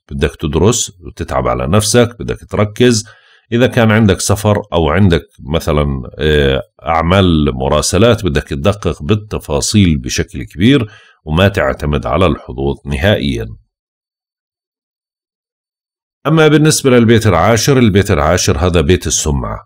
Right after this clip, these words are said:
بيت المركز الاجتماعي والشؤون الحكومية والسياسية وعلاقتنا برؤسائنا وزملائنا في العمل والترقيات وإثبات الذات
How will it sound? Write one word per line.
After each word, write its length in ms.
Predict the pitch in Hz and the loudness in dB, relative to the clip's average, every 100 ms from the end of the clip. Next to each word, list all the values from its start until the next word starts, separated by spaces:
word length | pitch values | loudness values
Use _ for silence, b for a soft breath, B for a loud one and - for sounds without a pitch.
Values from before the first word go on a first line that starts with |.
| _ _ 85 | _ _ -4
بيت 180 | 87 | 0
المركز 500 | 87 76 78 - 65 | 2 2 0 -4 -10
الاجتماعي 680 | 64 55 - 95 101 113 107 | -10 -10 -8 0 2 4 4
والشؤون 500 | 85 67 - 62 71 | 2 -2 -8 -8 -6
الحكومية 680 | 65 - - - 92 107 101 | -6 -8 -10 -2 2 6 6
والسياسية 840 | 82 69 80 73 69 127 120 110 104 B B B B | 4 0 0 0 0 2 4 4 2 B B B B
وعلاقتنا 720 | 135 135 139 - 110 131 113 | 0 2 2 0 -2 2 2
برؤسائنا 800 | 98 80 82 - - 107 90 95 | 4 2 0 0 0 2 4 4
وزملائنا 880 | 80 71 69 73 76 92 71 78 71 | 4 2 0 0 2 2 2 0 0
في 80 | |
العمل 500 | 71 60 71 73 62 50 _ | -2 -4 -2 -2 -2 -6 _
والترقيات 880 | - 80 - 65 - 73 90 95 - | -8 -6 -4 -8 -6 0 2 2 0
وإثبات 580 | 69 57 - 80 85 - | -4 -4 -4 0 0 -2
الذات 380 | 67 80 107 | -4 2 2